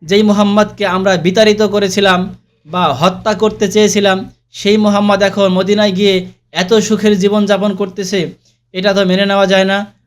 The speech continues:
মুহাম্মদ যদি সেখানে এভাবে সুখের জীবন পার করতে থাকে আর তার সুখের ভাগীদার অর্থাৎ সাহাবীদের সংখ্যা বাড়তে থাকে, তাহলে তো তারা একসময় আমাদের কাছে প্রতিশোধ নিতে এই মক্কায় আক্রমণ করবে। সুতরাং মুহাম্মদকে ওই জায়গাতেও শান্তিতে থাকতে দেওয়া যাবে না,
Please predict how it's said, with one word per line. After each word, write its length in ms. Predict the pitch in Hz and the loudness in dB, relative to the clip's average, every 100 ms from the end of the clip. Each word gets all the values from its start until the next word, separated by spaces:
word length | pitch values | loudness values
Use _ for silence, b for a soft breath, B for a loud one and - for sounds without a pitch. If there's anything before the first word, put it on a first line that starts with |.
| _ | _
মুহাম্মদ 380 | 156 175 196 208 | -6 -4 0 0
যদি 180 | 185 202 | 0 -2
সেখানে 380 | 196 196 202 202 | -2 -4 -2 0
এভাবে 280 | 190 196 190 | 0 0 -2
সুখের 360 | 196 185 196 | -4 -4 -2
জীবন 240 | 185 196 185 | 0 -2 -2
পার 220 | 185 185 | -2 -4
করতে 300 | 190 185 190 | -6 -8 -6
থাকে 420 | 180 185 190 180 B B _ | -4 -2 -2 -2 B B _
আর 200 | 156 175 170 _ - | -4 -4 -4 _ -8
তার 260 | 185 180 | -4 -2
সুখের 380 | 180 196 185 196 | -2 -4 -2 -2
ভাগীদার 640 | 175 165 185 196 190 165 - _ - | -2 0 2 2 0 -2 -12 _ -16
অর্থাৎ 380 | 185 196 190 | -12 -4 -4
সাহাবীদের 480 | - 185 196 208 202 | -2 0 2 2 2
সংখ্যা 380 | 185 202 190 196 | 0 -4 -4 -6
বাড়তে 400 | 170 180 180 208 | -2 -2 0 -2
থাকে, 400 | 202 190 180 180 B B B - | -2 -2 -2 -4 B B B -2
তাহলে 320 | 185 196 202 | 0 2 2
তো 100 | 202 | 0
তারা 280 | 196 190 185 | 0 0 0
একসময় 440 | 185 196 190 165 165 - - | -2 -2 0 -2 -6 -18 -10
আমাদের 360 | 160 185 196 185 | -4 -2 -2 -2
কাছে 240 | 190 190 | -2 -4
প্রতিশোধ 560 | 180 196 208 208 185 202 | -4 -6 -4 -4 -6 -6
নিতে 360 | 190 190 180 180 - | -2 -2 -2 -8 -12
এই 140 | 180 180 | -4 -2
মক্কায় 360 | 180 180 185 | -2 -2 0
আক্রমণ 460 | 170 175 185 180 170 | 0 0 -2 -2 -2
করবে। 440 | 165 156 143 - - _ b b b b _ _ _ _ _ _ - | -4 -8 -8 -8 -16 _ b b b b _ _ _ _ _ _ -20
সুতরাং 420 | - 175 208 208 190 | -12 -2 2 4 2
মুহাম্মদকে 680 | 175 190 202 202 220 185 180 | 0 0 0 -2 0 0 0
ওই 140 | 196 | -2
জায়গাতেও 540 | 196 202 202 202 196 190 | 2 0 0 0 -2 -2
শান্তিতে 480 | 185 180 190 190 | -4 -2 -2 -4
থাকতে 320 | 175 170 - 180 | -4 -6 -6 -4
দেওয়া 200 | 170 165 | 0 0
যাবে 240 | 165 170 | 0 0
না, 220 | 165 135 | -2 -4